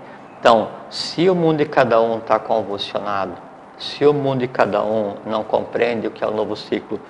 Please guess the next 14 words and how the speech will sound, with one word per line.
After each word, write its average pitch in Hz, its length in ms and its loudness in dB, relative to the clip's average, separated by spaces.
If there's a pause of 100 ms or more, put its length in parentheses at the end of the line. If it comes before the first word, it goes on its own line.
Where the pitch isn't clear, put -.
(140)
se - 220 0
o 139 40 4
mundo 143 200 0
de 131 80 -2
cada 113 320 4
um 113 120 2
não 110 140 -2
compreende 117 500 0
o 110 60 -2
conceito 104 480 0
de 98 80 -8
paz, 139 560 -2 (380)
por 123 180 4
decorrência, 131 840 0